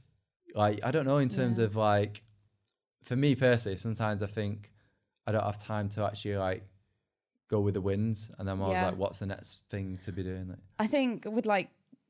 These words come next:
Speaker 2: fitness at the moment, I'm in a really good space where
Speaker 1: That's
Speaker 2: actually
Speaker 1: good.
Speaker 2: I don't really have a particular goal. I'm just kind of
Speaker 1: Enjoying it.
Speaker 2: enjoying it.
Speaker 1: Yeah, yeah,
Speaker 2: And, like,
Speaker 1: that's
Speaker 2: I
Speaker 1: good.
Speaker 2: go, I do, I do all my sessions and I push myself in each session, and then, and I,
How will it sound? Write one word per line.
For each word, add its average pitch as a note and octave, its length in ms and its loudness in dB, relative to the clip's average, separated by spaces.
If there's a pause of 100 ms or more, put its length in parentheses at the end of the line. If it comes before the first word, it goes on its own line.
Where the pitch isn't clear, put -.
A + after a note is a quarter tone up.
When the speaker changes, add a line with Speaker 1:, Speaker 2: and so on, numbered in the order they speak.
(240)
Speaker 2:
fitness F3 380 2
at A3 120 6
the F3+ 60 -2
moment, F#3+ 300 0
I'm E3+ 100 0
in E3 60 2
a E3 60 0
really D#3 180 0
good D3+ 160 -2
space D3+ 400 0
where D#3 100 0
Speaker 1:
That's C#3+ 160 0
Speaker 2:
actually E3+ 220 -2
Speaker 1:
good. E3 120 2
Speaker 2:
I E3+ 120 4
don't F#3 340 0
really E3 240 0
have E3 180 -2
a D#3 60 -8
particular - 460 -6
goal. E3 340 0 (180)
I'm E3 180 2
just - 140 -6
kind E3+ 240 2
of D#3 280 0
Speaker 1:
Enjoying G2 300 2
it. - 20 8
Speaker 2:
enjoying A#3 340 6
it. C3+ 60 2
Speaker 1:
Yeah, - 140 4
yeah, - 120 2
Speaker 2:
And, F#3+ 80 4
like, F3 140 4
Speaker 1:
that's F#3+ 180 4
Speaker 2:
I G3 300 8
Speaker 1:
good. F#3 80 0
Speaker 2:
go, - 20 -20 (460)
I G3+ 80 6
do, G#3+ 260 4
I G3+ 60 4
do A3 140 4
all A3 40 6
my G#3 100 2
sessions F#3 420 0
and F3 100 2
I - 20 2
push G3 220 -2
myself E3 320 -2
in E3+ 80 0
each E3 180 -4
session, D#3+ 460 0
and E3+ 160 0
then, D3+ 120 0 (280)
and F3+ 120 2
I, E3+ 120 4